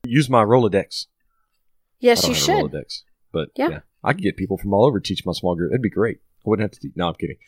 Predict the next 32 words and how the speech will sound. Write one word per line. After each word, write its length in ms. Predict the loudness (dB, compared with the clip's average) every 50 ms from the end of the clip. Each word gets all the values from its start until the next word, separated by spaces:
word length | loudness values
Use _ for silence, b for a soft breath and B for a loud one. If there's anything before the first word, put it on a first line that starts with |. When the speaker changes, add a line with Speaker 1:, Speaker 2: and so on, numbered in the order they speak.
| b b b b b b b -20 b _ _ _
Speaker 1:
I 80 | 2 2
like 300 | 4 4 4 2 2 0
teaching. 400 | -4 -4 -2 -4 -8 -10 -14 -16 _ _ _ _ -20 _
It's 120 | -10 -10 -4
fun. 300 | -2 -2 -2 -2 -4 -8 -16 -20 -12
It's 140 | -10 -10 -8
great. 320 | -6 -6 -6 -6 -8 _ _ _ _ _ _ _ _ _ _ _ _ _ _ _
So. 220 | -4 -4 -4 -4 -4 -4
Speaker 2:
Yes. 340 | -4 -4 -6 -10 -12 -14 -14 _ 2
Speaker 1:
All 100 | 4 4
right. 180 | 4 4 0 -4 _ _ _ _ -18 -12
That'll 240 | 2 4 6 6 6
bring 160 | 4 2 0
us 80 | 0 2
to 100 | 2 2
our 80 | 2
resources 520 | 2 0 -2 0 0 0 0 0 -2 -6 -6
of 280 | -2 2 2 2 2
the 60 | 2 0
week. 180 | 0 2 2
My 80 | 2 2
resource 480 | 4 2 0 0 0 0 0 2 2
of 100 | 2 2
the 80 | 2 0
week 200 | 0 0 2 4
is 560 | 6 6 6 6 4 -2 -4 -6 -6 -6 -8 -10 _ _ _ _ _ _ -20 _ _ _
an 120 | -2 0 2
interview 360 | 2 2 2 2 0 0 -2 -8 _ _ _ _ _ _
that 100 | 2 2
I 40 | 4
did 280 | 4 2 2 2 -2 -10 _
with 320 | 2 2 2 2 0 -12